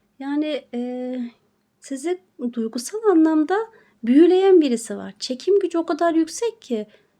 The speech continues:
çekemiyorsunuz ve sizin için hazine kadar değerli. Yani o kişiyle olmak sizi çok zengin hissettirecek ya da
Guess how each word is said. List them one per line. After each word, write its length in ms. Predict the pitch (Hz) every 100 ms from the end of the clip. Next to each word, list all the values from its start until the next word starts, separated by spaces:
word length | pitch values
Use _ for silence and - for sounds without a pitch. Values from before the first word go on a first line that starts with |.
| -
çekemiyorsunuz 680 | - 285 440 359 254 247 240
ve 60 | 277
sizin 260 | 277 311
için 200 | 330 330
hazine 480 | 294 240 220 254 359
kadar 400 | 311 285 262 247
değerli. 280 | 247 247 247
Yani 200 | 233 247
o 80 | 254
kişiyle 360 | - 392 320
olmak 500 | 240 294 370 302 415 - - _
sizi 220 | - 359
çok 200 | 370 392
zengin 360 | 320 381 339 359
hissettirecek 680 | 339 269 240 208 190 190 277
ya 120 |
da 80 | 294